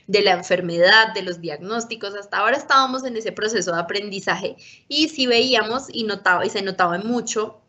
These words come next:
eh, los cambios, eh, en el estado del ánimo y del comportamiento de las mujeres. Y había algo a lo que llamaban la neurosis, que era como que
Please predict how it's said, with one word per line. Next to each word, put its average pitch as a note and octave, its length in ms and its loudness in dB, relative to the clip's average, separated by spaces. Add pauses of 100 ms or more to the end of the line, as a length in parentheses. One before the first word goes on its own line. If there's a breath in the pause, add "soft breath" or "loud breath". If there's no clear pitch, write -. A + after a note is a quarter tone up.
eh, G3 260 0
los G3 180 -4
cambios, F#3+ 680 0
eh, F#3+ 380 -4
en G3 140 -4
el F#3+ 100 -4
estado G3+ 300 -2
del F#3+ 160 0
ánimo F3 240 -2
y E3+ 40 -6
del F3+ 180 -2
comportamiento F#3 760 -6
de E3 100 -2
las F3+ 160 0
mujeres. B3 580 0 (440 loud breath)
Y C#4+ 120 0
había D#4 300 6
algo C4 240 4
a C4+ 120 4
lo A#3 100 -2
que A3 100 -4
llamaban F3 460 -2
la A3 100 2
neurosis, C4+ 600 0
que G#3+ 180 0
era F#3 180 -4
como A3 240 -8
que - 440 -4